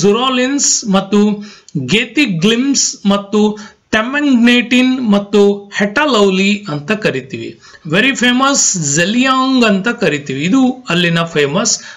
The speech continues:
ಮತ್ತೆ ರಂಗ್ಮಾ ಅಂತ ಕರಿತೀವಿ, ಎರಡು ನಾಗಾಲ್ಯಾಂಡ್ ಅಲ್ಲಿ ಫೇಮಸ್. ತ್ರಿಪುರಾದಲ್ಲಿ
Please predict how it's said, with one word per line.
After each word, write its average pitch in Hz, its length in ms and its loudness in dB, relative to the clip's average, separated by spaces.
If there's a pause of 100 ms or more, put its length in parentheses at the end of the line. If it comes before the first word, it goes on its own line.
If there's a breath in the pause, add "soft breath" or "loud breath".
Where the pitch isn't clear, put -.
(120 loud breath)
ಮತ್ತೆ 262 220 0
ರಂಗ್ಮಾ 220 520 0
ಅಂತ 160 320 -4
ಕರಿತೀವಿ, 135 400 -4
ಎರಡು 214 380 0 (360 loud breath)
ನಾಗಾಲ್ಯಾಂಡ್ 208 500 0
ಅಲ್ಲಿ 214 160 -2
ಫೇಮಸ್. 147 560 -6
ತ್ರಿಪುರಾದಲ್ಲಿ 254 1040 0